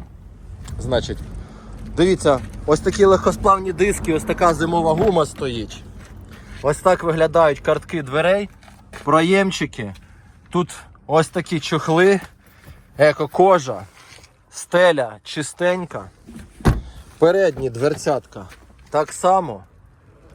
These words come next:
Все гарно, файно, пройомчики цілехенькі. Ну і тут такі самі чохли. Передня гума ще краще, ніж задня, вообще нульова. Діславет. Значить,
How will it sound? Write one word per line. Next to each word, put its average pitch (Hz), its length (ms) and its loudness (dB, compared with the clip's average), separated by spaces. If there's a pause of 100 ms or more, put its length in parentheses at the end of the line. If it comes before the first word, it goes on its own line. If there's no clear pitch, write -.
(200)
Все 156 240 0
гарно, 151 500 2
файно, 165 600 -2
пройомчики 165 680 -6
цілехенькі. 135 760 -6 (680)
Ну 180 120 -6
і 170 60 -4
тут - 220 -8
такі 151 220 -6
самі 156 360 2
чохли. 127 480 -4 (1040)
Передня 175 420 2
гума 160 420 2 (320)
ще - 260 -4
краще, 160 480 0
ніж 139 220 -8
задня, 120 460 -2
вообще 123 280 -8
нульова. 120 540 -4 (180)
Діславет. 151 680 0 (1080)
Значить, 117 440 -16